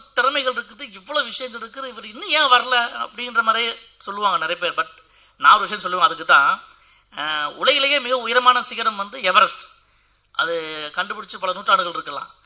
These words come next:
கண்டுபிடிச்சதுக்கு அப்புறம் அது பெரிய சிகரம் இல்ல, அது உருவான நாள்ல இருந்தே அது பெரிய சிகரம் தான். So, உலகத்துக்கு எல்லாத்துக்குமே அந்த வளர்ச்சி தெரிய வரும்போது, அஹ், அண்ணன் ஒரு சிகரம் அப்படின்னு தெரியும். எனக்கு ரொம்ப ஆச்சரியம்.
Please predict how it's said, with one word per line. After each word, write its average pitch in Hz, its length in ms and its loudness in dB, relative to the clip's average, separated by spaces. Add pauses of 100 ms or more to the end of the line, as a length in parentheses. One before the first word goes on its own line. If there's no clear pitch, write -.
(180)
கண்டுபிடிச்சதுக்கு 208 580 -8
அப்புறம் 233 260 0
அது 208 100 -6
பெரிய 214 220 -10
சிகரம் 175 300 -4
இல்ல, 151 220 -8
அது 139 200 -6
உருவான 208 300 -2
நாள்ல 208 160 4
இருந்தே 214 240 -4
அது 208 120 -6
பெரிய 196 260 -4
சிகரம் 175 340 -2
தான். 156 180 4 (300)
So, 202 240 -2
உலகத்துக்கு 196 800 0
எல்லாத்துக்குமே 233 640 0 (160)
அந்த 160 160 -4
வளர்ச்சி 208 300 0
தெரிய 208 240 -2
வரும்போது, 202 500 0 (320)
அஹ், 147 260 0
அண்ணன் 175 220 2
ஒரு 175 120 -4
சிகரம் 175 360 0
அப்படின்னு 160 260 -6
தெரியும். 156 440 -6
எனக்கு 240 300 0
ரொம்ப 226 200 2
ஆச்சரியம். 180 440 2